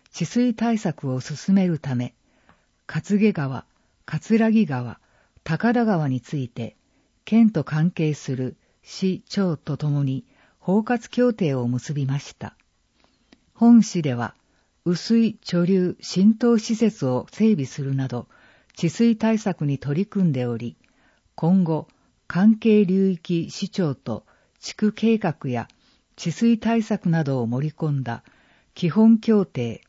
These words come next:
並びに基本計画を策定するなど、上下流域一体となって治水事業の推進を図ってまいります。総合治水の推進に関する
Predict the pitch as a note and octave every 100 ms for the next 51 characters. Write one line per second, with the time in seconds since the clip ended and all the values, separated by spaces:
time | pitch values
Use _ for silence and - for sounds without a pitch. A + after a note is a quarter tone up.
0 | _ - D3 D#3+ E3 D3+ C#3 - _ _
1 | _ - F3 F#3 A3+ A3+ A#3 A3 G#3 E3+
2 | C#3+ C3 C3 - - C#3+ - - G#3 G3+
3 | F3+ D#3+ C3+ A#2 A2+ - _ _ _ _
4 | _ - F#3 A#3 G#3 D#3 C#3 - D#3 F#3+
5 | G3 E3 - D#3 - _ C#3+ - - G#3+
6 | A3 G#3 D#3 D3+ _ B2 - _ _ _
7 | _ _ - F3 - A#3+ A#3+ G3+ A3+ A3+
8 | D3+ C3 - E3 F3+ - E3+ D3+ C3+ C3+
9 | - D#3+ A3+ A3 - C#3 C3+ C#3 C3+ B2
10 | A#2 - _ _ _ _ _ _ _ _
11 | _ _ _ _ _ _ _ _ _ _
12 | _ _ _ _ _ _ - F3+ A3 A3+
13 | A#3 A#3 A3 - G#3 - E3+ C3 C3 -
14 | - F3+ G#3 - G#3+ G3+ F#3+ - E3+ D#3+
15 | - D3+ B2+